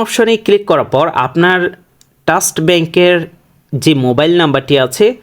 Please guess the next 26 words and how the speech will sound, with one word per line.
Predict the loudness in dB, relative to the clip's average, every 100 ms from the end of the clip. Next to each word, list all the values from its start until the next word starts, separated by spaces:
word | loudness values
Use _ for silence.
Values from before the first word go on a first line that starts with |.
| _ -6
অথবা | -2 -2 -2 2 2
ইমেল | 4 2 -4 -12 _ _ _ -2
যেখানটায় | 0 0 0 0 0 0
আপনি | -2 -2 -2 2
চুজ | 0 0
করবেন | -2 0 -2 0
সেখানে | -2 0 0 0
একটি | 2 2
ওটিপি | 4 2 0 0
যাবে। | 0 -2 -2
আপনি | 0 0
যদি | 0 2
বিদেশে | 2 0 0 0 0
থাকেন, | -2 0 -2
আপনার | -2 -4 0
সিম | 0 2
রোমিং | 2 2 0 -2
থাকলে | -2 -2 -2 -12 _ _ _ -2
সিমে | 0 2 2
যাবে, | 2 2 0
আর | 2 0
যদি | 2 2 0 -2
সিম | 0 0 0 0
কার্ড | -2 -2 -4 -2
বাংলাদেশে | 0 0 0 0 2
রেখে | 2 2